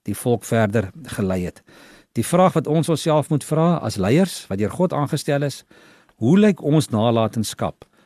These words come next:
Wat doen ons om die een wat na ons kom, ehm, eh, voor te berei, ehm, vir die, vir die taak, eh, wat op, wat daar wag? En wat is dit wat ons as laaste boodskap ook vir mense gee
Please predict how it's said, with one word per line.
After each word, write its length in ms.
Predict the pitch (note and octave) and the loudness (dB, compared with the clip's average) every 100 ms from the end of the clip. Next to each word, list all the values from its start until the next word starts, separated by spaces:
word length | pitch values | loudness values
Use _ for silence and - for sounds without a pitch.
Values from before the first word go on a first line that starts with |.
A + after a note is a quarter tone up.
| _ | _
Wat 260 | F#2 C3 F#3+ | -2 0 2
doen 160 | A3+ | 2
ons 560 | - E3+ E3+ A2 - - - | 0 2 2 2 -2 -12 -4
om 160 | B2+ | -2
die 120 | C3 - | -2 0
een 200 | E3 C#3+ | 0 2
wat 180 | C3 | 0
na 280 | G2 G2 C#3+ | 0 2 2
ons 360 | C#3 C#3 C3+ - | 2 0 0 -2
kom, 280 | - F#2 D#2 _ _ _ _ | -6 -6 -6 _ _ _ _
ehm, 420 | - G#2+ G#2 G#2 - _ _ | -4 -2 0 -4 -8 _ _
eh, 220 | A2 G#2 | -8 -8
voor 300 | - F3 D#3 | 0 2 2
te 100 | E3+ | 2
berei, 400 | D#3 C#3+ D3+ C#3 _ _ _ _ | 0 2 0 -2 _ _ _ _
ehm, 480 | A#2+ G#2+ A2 G#2+ G#2 | -8 -4 -2 -2 -4
vir 320 | - - C#3+ B2 | -8 -2 0 2
die, 140 | B2 | 0
vir 300 | G2 A2 - | -2 -6 -2
die 140 | A#2+ - | -2 -2
taak, 420 | D#3+ C3+ B2 - _ _ _ | 0 0 -2 -8 _ _ _
eh, 240 | - G#2 G#2+ | -6 -6 -4
wat 200 | A2 C3 | -4 -4
op, 160 | G#2+ | -4
wat 120 | A2 | -2
daar 160 | G2+ F#2+ | -2 0
wag? 340 | A#2+ E3+ F#2+ - - _ _ | 2 0 -2 -14 -20 _ _
En 180 | A#2 A2 | -2 0
wat 200 | A#2+ D#3 | 0 0
is 120 | D#3 | 0
dit 200 | C3 B2+ | 0 0
wat 160 | A#2+ - | -2 -2
ons 280 | B2+ C3 | 0 0
as 160 | - G#2+ | 0 -4
laaste 380 | G2 A2+ - C#3 | -2 -2 0 -2
boodskap 480 | F#2+ A#2+ - C3+ A2 | 0 -2 0 -4 -2
ook 200 | C3 A2+ | -2 -2
vir 120 | B2 | -2
mense 380 | G2+ G#2 G#2 A2 | 0 0 -2 -6
gee 340 | - C3 G2+ | -6 -4 -4